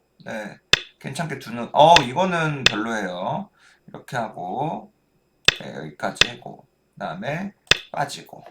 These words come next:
네, 잘 살았죠. 뭐, 이 정도면은 뭐 그냥, 그냥 둘 수 있을 것 같아요.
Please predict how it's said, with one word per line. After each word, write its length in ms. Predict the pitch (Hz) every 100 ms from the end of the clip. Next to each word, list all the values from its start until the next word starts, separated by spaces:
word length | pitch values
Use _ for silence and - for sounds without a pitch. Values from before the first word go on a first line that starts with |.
| - _ _ _ _ _ _ _ _ _ _ - - -
네, 100 | 110
잘 220 | 98 101 104
살았죠. 500 | 139 135 95 98 123
뭐, 260 | 175 175
이 80 | 151
정도면은 640 | 185 196 185 170 160 151
뭐 140 | 139 131
그냥, 240 | 135 143
그냥 200 | 123 120
둘 140 | 107
수 100 | 104
있을 160 | 101 -
것 100 | 101
같아요. 600 | 95 - 85 85 143